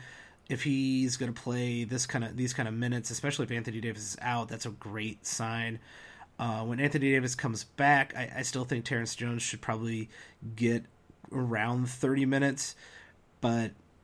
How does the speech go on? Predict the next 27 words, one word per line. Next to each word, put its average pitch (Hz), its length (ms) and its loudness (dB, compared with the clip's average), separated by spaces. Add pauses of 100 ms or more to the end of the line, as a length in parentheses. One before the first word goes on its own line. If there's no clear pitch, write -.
(760)
we'll 165 140 8
see. 147 360 10
I, 127 360 4 (320)
I, 120 60 0
who 180 200 6
knows 135 260 6
what 120 180 0
this, - 300 -2 (160)
uh, 113 160 -6
team 123 380 0
is 110 140 -4
deciding 117 460 -2
to 113 100 -2
do 113 260 -2
and 110 100 -4
how 113 120 -4
they're 113 100 -4
gonna 110 160 -4
move 110 200 -6
forward 110 440 -4 (300)
with 107 180 -6
just 117 240 -2
what 127 220 -2
a 113 40 0
mess 123 300 -2
it 110 80 -2
is. 110 220 -4